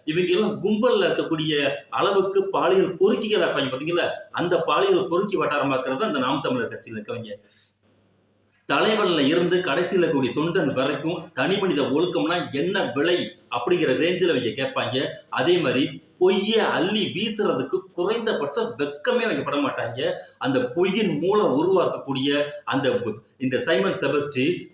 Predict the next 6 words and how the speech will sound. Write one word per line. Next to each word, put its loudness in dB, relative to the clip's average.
பிரபாகரன்ல 2
ஆரம்பிச்சு -2
இப்ப -2
இறந்திருக்கக்கூடிய 0
ராஜேஷ் -2
வரைக்கும் -4